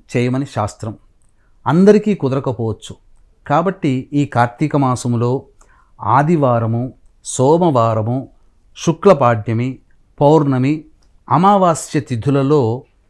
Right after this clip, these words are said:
ఎవరైతే నదీ స్నానం ఆచరిస్తారో లేదా నదిలో తెచ్చుకున్నటువంటి నీటిని నీ-, స్నానం చేసే బకెట్లో వేసుకొని స్నానం ఆచరిస్తారో వారికి కార్తీక మాసమంతా కూడా స్నానము చేసినటువంటి పుణ్య ఫలితము దక్కుతుంది.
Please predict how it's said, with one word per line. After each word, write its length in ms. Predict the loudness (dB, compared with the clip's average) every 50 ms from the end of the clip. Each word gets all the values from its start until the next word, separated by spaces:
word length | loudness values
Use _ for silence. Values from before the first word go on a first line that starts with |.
| _ _ -2
ఎవరైతే 600 | -2 0 0 0 0 0 0 -2 -2 -2 -2 0
నదీ 260 | 0 0 0 -2 -2
స్నానం 380 | -4 -4 -4 -4 -2 -2 -2 -2
ఆచరిస్తారో 680 | -2 -4 -4 -6 -8 -8 -8 -6 -6 -4 -4 -4 -4
లేదా 500 | -2 0 0 2 2 2 0 0 -2 -4 -8 _ _ _ _ _ _ -4
నదిలో 400 | -2 0 2 4 6 6 6 6
తెచ్చుకున్నటువంటి 680 | 4 2 -4 -4 -4 -4 -2 -2 0 0 -2 -4 -2
నీటిని 460 | 0 0 0 0 0 0 0 0 0 0 -2 -6 _ _ _ _ -10 -4
నీ-, 400 | 0 0 2 2 0 -2 -4 -12
స్నానం 380 | -6 -2 0 2 4 2 2 2
చేసే 200 | 0 -2 -2 -2
బకెట్లో 460 | -2 0 -2 -2 -2 -6 -4 -2 -2 0
వేసుకొని 360 | 0 -2 -2 -4 -6 -6 -6
స్నానం 360 | -4 -4 -2 -2 -2 -2 -2
ఆచరిస్తారో 720 | -4 -4 -4 -6 -8 -8 -6 -4 -4 -4 -4 -4 -8 -10 -14 _ _ -20 _ _ -4 0
వారికి 420 | 4 4 4 4 2 2 2 0 2 0 0 -2 -6 _ _ _ _ -4 2
కార్తీక 500 | 2 2 2 2 0 -2 0 2 2 2
మాసమంతా 840 | 2 4 2 2 0 -2 -2 -2 -2 -4 -6 -8 -6 -2 -2 -2
కూడా 340 | -2 -2 -2 -2 0 0 0 0 -2 -4 -6 -10 _ _ _ _ _ _ _ _ _ _ -18
స్నానము 440 | -6 -2 2 4 4 4 4 2 0 0 -2
చేసినటువంటి 460 | -4 -2 -2 -4 -4 -4 -4 -6 -6
పుణ్య 340 | -6 -6 -4 -2 0 0 0
ఫలితము 400 | -2 -2 -4 -4 -4 -6 -6 -6
దక్కుతుంది. 560 | -6 -8 -8 -8 -10 -10 -8 -8 -6 -6 -8